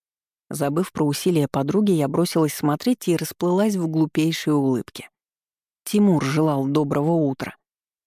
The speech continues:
Хотела было ему ответить, но сделать это на четвереньках затруднительно.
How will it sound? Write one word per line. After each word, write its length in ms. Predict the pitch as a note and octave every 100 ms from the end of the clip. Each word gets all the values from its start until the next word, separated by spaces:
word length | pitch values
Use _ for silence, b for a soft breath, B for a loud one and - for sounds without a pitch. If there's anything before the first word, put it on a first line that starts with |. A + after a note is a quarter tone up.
| _ _
Хотела 440 | F#3 - G3+ F#3
было 180 | F3 F#3
ему 280 | F#3 F#3+ F#3
ответить, 520 | - C4+ D4 G3 F3+
но 220 | G3+ G3+
сделать 440 | F#3+ G3 A3+ G#3
это 160 | G3+ F#3+
на 120 | F#3+
четвереньках 680 | - F#3+ G#3 B3+ B3+ G3+ G3
затруднительно. 800 | G3 A3+ A3+ G#3 C#3 - A#2+